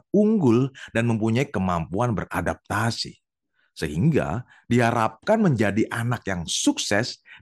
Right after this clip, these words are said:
di era masa depannya, guys. Maka khusus bagi para parent yang sayang dan peduli dengan anak kita, terutama mempersiapkan masa depan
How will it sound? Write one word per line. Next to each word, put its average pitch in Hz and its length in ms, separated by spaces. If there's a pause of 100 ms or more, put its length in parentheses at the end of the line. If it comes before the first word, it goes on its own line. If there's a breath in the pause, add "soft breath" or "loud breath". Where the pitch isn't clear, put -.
di 101 80
era 107 320
masa 98 400
depannya, 101 480
guys. - 580 (1080)
Maka 95 720
khusus 240 400
bagi 117 320
para 117 240
parent 170 480
yang 90 240
sayang 151 800
dan 95 160
peduli 117 480
dengan 107 320
anak 98 240
kita, 127 720 (400 loud breath)
terutama 202 480
mempersiapkan 113 800
masa 101 240
depan 92 400